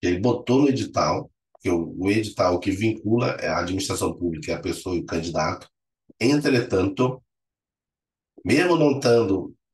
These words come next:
vaga nenhuma no edital, você tem direito subjetivo, em especial se estiver entre os primeiros colocados, e você comprovar que, né, tem cargo vago. Nem precisa comprovar, o primeiro vai dizer, ó, pelo menos um ele tem que nomear. O, o S T F entende que pelo menos um ele tem que nomear.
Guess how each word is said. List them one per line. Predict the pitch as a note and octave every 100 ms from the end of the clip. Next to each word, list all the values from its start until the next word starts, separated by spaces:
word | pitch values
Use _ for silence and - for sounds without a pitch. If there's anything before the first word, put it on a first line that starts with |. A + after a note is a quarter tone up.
| _
vaga | - D#2+ G#2 C3 C#3
nenhuma | A#2 G#2 A2+
no | G#2
edital, | F#2+ - - A#2+ A#2
você | F#2+ F#2+ -
tem | G#2+
direito | A2+ G#2+ A2
subjetivo, | A2 A2 C3 - - - - -
em | G#2
especial | - A2 - G#2+
se | -
estiver | - - - G2 F#2+
entre | F#2+ A2
os | -
primeiros | G2+ F2+ F#2 -
colocados, | - - - D#2+ - E2
e |
você | E2+ F#2 -
comprovar | - A#2+ - B2 - F2 E2 - _ _ _ -
que, | - G2 G2+ - _ _ _ _ _
né, | - D2+
tem | G2 E2+
cargo | F2+ F2 F2 F#2+
vago. | F2 E2+ - _ _ _ -
Nem | E3+
precisa | - D3+
comprovar, | C3+ B2+ A#2+ A#2 -
o | -
primeiro | G#2 G2+ G2+ A#2+ C3
vai | A#2
dizer, | A2 G2
ó, | F2
pelo | - G2+
menos | G2+ C3 A#2
um | B2
ele |
tem | B2 B2
que |
nomear. | A#2+ A#2+ F2 C#2 C#2+
O, | - - D2+
o | E2
S | -
T | -
F | G2 G2+
entende | G2 G2
que | -
pelo | G#2
menos | G#2 C#3 B2+
um | A#2+
ele | B2+
tem | B2+
que | A#2+
nomear. | A#2 B2 D3+ - -